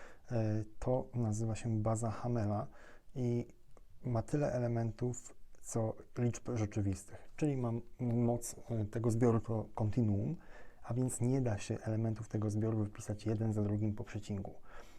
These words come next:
Jeśli ktoś jest zainteresowany, mm, dowodem, to może sobie zobaczyć metoda przekątniowa. Bardzo ciekawy temat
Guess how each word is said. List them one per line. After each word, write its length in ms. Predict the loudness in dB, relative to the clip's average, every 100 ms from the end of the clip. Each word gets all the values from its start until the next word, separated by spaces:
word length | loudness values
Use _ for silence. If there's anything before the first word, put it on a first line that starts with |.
| -6
Jeśli 220 | -4 -2 -2
ktoś 240 | -4 0
jest 160 | 0 0
zainteresowany, 840 | 0 0 -4 -2 0 2 2 0 -4
mm, 220 | -2 0 2
dowodem, 500 | 0 0 0 -2 -4
to 200 | -6 -4
może 280 | -2 -4
sobie 260 | -4 -4 -4
zobaczyć 520 | -2 -4 -4 -8 -6
metoda 680 | -4 -4 -4 -2 0 0 -2 -8 -12 -16 -16 -16 -12 -6
przekątniowa. 880 | -4 -2 0 -2 -2 0 2 0 -2 -6 -8 -6 -4 -2 -2 -2 -4 -6 -8 -10 -14 -16 -16 -16 -16 -14 -16 -16 -20 -20 -20 -14 -4
Bardzo 240 | 0 0
ciekawy 340 | -2 -4 -2 -2
temat 440 | -2 -2 -2 -6